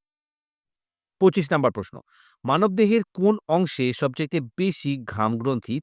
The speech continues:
থাকে? কপাল, হাতের তালু, ঘাড় না পা? কোন অংশ সবচাইতে বেশি ঘামে? তাহলে সেটা হবে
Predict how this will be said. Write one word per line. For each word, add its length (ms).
থাকে? 320
কপাল, 340
হাতের 340
তালু, 300
ঘাড় 460
না 140
পা? 140
কোন 200
অংশ 300
সবচাইতে 420
বেশি 360
ঘামে? 360
তাহলে 160
সেটা 300
হবে 240